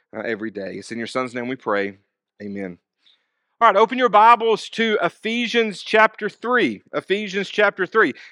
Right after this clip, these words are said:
I'll ask this question as we get started. If you want to show, show of hands, how many of you enjoyed the extra hour of sleep this morning? Any of you enjoy the extra hour of sleep?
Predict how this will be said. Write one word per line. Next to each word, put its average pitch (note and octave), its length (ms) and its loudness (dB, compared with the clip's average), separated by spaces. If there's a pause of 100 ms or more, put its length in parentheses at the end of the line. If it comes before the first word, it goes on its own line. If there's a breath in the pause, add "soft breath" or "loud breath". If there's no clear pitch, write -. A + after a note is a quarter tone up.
(100 loud breath)
I'll F#3+ 340 4
ask G#3 300 4
this A#3+ 180 -4
question A3+ 480 0
as F#3+ 100 -6
we G3 80 -8
get G3+ 160 -4
started. C#4+ 340 2
If - 100 -16
you G3 80 -8
want G3+ 140 0
to F3 40 -4
show, G3 480 0
show G#3 220 2
of F3 80 2
hands, G#3 240 0
how A#3 140 2
many E4 160 -4
of B3 80 -8
you B3 120 -4
enjoyed F#3+ 760 2
the E3+ 220 -2 (460 loud breath)
extra F#3+ 600 2
hour F3+ 460 6
of C#3 160 0
sleep F3+ 400 -2
this C3+ 180 -10
morning? G#2+ 460 -4 (160)
Any F#3 200 -2
of G#3 160 2
you G#3+ 120 -6
enjoy F3 520 0
the E3 200 -6
extra F#3+ 420 -2
hour F3+ 380 2
of E3 100 -2
sleep? G3+ 340 -4